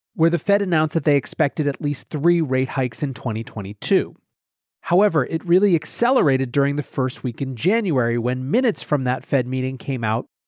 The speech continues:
and it showed that the Fed was actively considering not just hiking rates, not just an accelerated unwind of asset purchases, but in fact, a full shift from quantitative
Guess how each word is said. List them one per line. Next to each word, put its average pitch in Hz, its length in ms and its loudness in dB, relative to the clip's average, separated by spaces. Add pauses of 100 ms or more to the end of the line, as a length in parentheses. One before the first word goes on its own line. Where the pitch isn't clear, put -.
(120)
and 160 120 0
it 180 120 0
showed 214 280 2
that 175 100 -8
the 165 80 -4
Fed 180 240 2
was 175 220 2
actively 175 440 -2
considering 160 720 -2
not 165 300 0
just 208 220 0
hiking 185 360 0
rates, 120 460 -2 (280)
not 156 280 0
just 180 260 0
an 165 80 2
accelerated 160 680 2
unwind 170 400 2
of 165 80 0
asset 117 380 -2
purchases, 117 640 -4 (320)
but 147 140 2
in 151 120 -2
fact, 196 640 -2
a 139 80 -4
full 202 420 2
shift 180 360 0
from 139 240 -2
quantitative 139 640 0